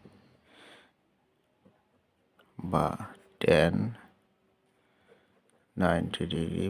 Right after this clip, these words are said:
মাইনাস এ রুট থ্রি হচ্ছে ট্যান কত ডিগ্রি মান রুট থ্রি। আমরা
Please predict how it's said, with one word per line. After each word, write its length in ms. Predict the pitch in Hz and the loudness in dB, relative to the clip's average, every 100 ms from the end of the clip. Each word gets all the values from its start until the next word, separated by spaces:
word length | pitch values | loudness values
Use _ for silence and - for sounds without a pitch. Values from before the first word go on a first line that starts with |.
| 95 | -4
মাইনাস 460 | 87 80 82 82 101 - 65 82 | -2 0 0 -4 -6 -12 -10 -8
এ 40 | 87 92 123 - _ _ _ _ _ _ _ _ _ _ - | -6 -6 -10 -14 _ _ _ _ _ _ _ _ _ _ -4
রুট 380 | 104 98 98 - - - - - | 4 4 4 0 -18 -20 -20 -20
থ্রি 280 | - 95 82 87 92 | -6 -2 0 0 0
হচ্ছে 320 | 92 - - 87 87 | -2 -4 -4 -4 -2
ট্যান 200 | 92 87 - | 0 0 2
কত 200 | 82 - | 0 0
ডিগ্রি 280 | 80 82 85 | -6 -6 -6
মান 220 | 87 82 87 - | -4 -2 -4 -4
রুট 180 | - - | -8 -8
থ্রি। 240 | - - - - - - - - - _ | -8 -6 -6 -8 -14 -20 -20 -20 -20 _
আমরা 300 | 95 92 87 | -4 -2 -2